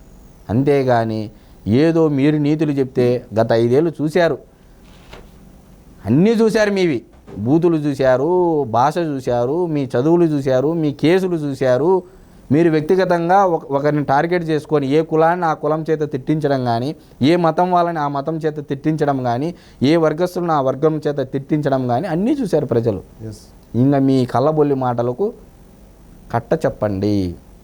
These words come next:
Speaker 1: అడ్డు-,
Speaker 2: ఓకే.
Speaker 1: అడ్డుపడండి, ఇంకా చాలు.
Speaker 2: ఎస్.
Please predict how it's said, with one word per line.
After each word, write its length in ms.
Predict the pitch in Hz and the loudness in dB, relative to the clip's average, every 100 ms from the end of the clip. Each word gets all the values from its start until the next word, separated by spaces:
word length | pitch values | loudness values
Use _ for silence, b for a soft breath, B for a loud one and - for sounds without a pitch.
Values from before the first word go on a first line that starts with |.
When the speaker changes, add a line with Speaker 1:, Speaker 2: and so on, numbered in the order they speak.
| - - - | -20 -20 -4
Speaker 1:
అడ్డు-, 300 | 104 120 175 | -2 2 0
Speaker 2:
ఓకే. 100 | 156 - | 0 -2
Speaker 1:
అడ్డుపడండి, 640 | 110 143 170 127 110 107 | -2 0 0 0 0 2
ఇంకా 320 | 110 95 120 127 | 2 2 0 0
చాలు. 380 | 139 165 202 131 - - 113 | 2 2 0 -2 -6 -12 -10
Speaker 2:
ఎస్. 300 | 113 - | -10 -14